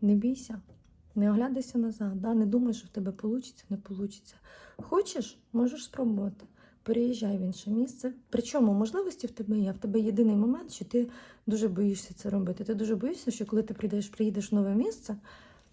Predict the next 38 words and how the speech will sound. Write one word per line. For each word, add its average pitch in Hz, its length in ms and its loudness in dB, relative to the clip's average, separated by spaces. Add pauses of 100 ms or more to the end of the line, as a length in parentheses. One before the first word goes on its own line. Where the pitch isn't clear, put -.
то - 100 -12
в - 40 -14
тебе 262 340 2
все 262 260 0
може 262 280 4
бути 240 300 -2
по-другому, 220 640 2
а 247 80 4
не 359 140 0
факт. - 580 -2 (520)
Тому 262 220 8
що 226 220 -4
в 220 120 -2
нове 233 260 8
місце 339 300 2
ти - 120 -8
береш 262 340 0
з - 60 -14
собою 214 460 0 (580)
ту 247 140 0
себе, 262 460 -2 (540)
якою 240 360 0
ти 240 140 -2
була 233 360 2
до 226 180 2
переїзду. 214 680 0 (420)
Тому 403 220 -4
тут 226 140 0
більше 226 360 0
робота 202 420 0
над 208 300 -2
собою, 196 640 -2
а 202 140 0
не 196 240 2 (520)
справа 220 460 0
не 202 120 6
в 202 120 0
місці. 214 480 2